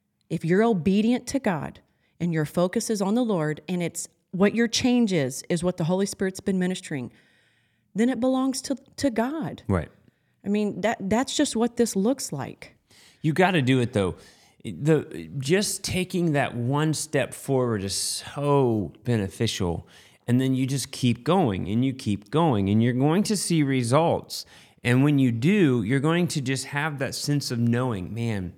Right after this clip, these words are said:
Speaker 2: this is, this is what it feels good. This feels right. And this is what it feels like to be in that pocket of purpose, to go, 'Man, I'm, I'm finding that purpose.'"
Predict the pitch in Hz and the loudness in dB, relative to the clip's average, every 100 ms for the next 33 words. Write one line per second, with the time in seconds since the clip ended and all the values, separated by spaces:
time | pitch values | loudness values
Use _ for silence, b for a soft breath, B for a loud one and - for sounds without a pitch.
0 | - 123 - 151 143 - b b b b | -6 -4 -2 -4 -4 -8 b b b b
1 | b - _ _ _ _ _ _ _ _ | b -20 _ _ _ _ _ _ _ _
2 | 165 175 190 165 175 180 - 170 170 190 | 0 2 0 -2 0 -2 -2 -2 0 0
3 | 147 - 120 131 127 160 196 - 202 185 | -4 -10 -2 -2 2 2 2 2 2 2
4 | - - 120 151 196 - 135 156 170 175 | -4 -6 -2 0 0 0 0 0 0 -2
5 | 165 147 160 185 180 123 113 - - b | -2 -2 -2 -2 0 -2 -2 -6 -14 b
6 | b b - 135 117 131 151 - 139 135 | b b -4 -2 2 2 2 2 2 2
7 | 127 - - 123 - 113 - - 131 - | 2 -4 -4 -2 0 -2 -2 -2 -2 0
8 | 85 90 - b b - 87 110 110 123 | -4 -4 -10 b b -10 -2 0 0 0
9 | 107 - 110 110 - - 104 - 120 123 | -2 -2 0 0 -2 -4 -2 2 4 4
10 | 113 92 - 110 101 | 2 0 -2 -2 -2